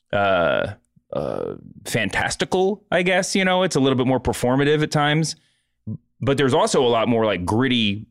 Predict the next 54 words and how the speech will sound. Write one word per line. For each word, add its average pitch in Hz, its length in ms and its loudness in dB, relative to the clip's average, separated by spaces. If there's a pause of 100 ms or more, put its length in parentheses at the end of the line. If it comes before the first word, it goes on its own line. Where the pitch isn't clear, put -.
(200)
like, 92 240 0
brawling 117 500 2
too. 104 500 0 (680)
A-, - 40 -4 (140)
all 170 300 2
of 147 80 2
that 139 160 2
is 123 140 0
to 117 100 -2
say 170 220 0
that 120 160 -2
there's, 120 180 0 (100)
there 131 200 0
seems, 202 320 0
it, - 80 -4
it, - 280 -4
it's - 140 -6
felt 196 260 -2
more 151 240 0
real. 113 380 0
It 113 100 0
felt - 220 0
more, 151 320 0
it 131 100 -2
felt 190 220 -2
more 160 100 0
like 139 160 0
a 135 60 2
real 139 300 2
competition 143 580 -2
in 101 80 0
a 95 80 0
way 92 240 2
that 107 120 -2
pro 127 180 0
wrestling 120 380 0
so 123 180 2
often 113 260 -2
doesn't, 135 420 -2 (440)
because 127 480 0 (580)
they 143 80 -2
were 185 160 0
just 113 160 -2
real 127 300 2
athletes 127 420 -2
going 127 260 0
out 120 160 -2
there, 127 220 2
like, 113 160 0
trying 135 240 0
to 127 60 0
get 120 120 -2
a 104 60 -2
job, 120 500 -4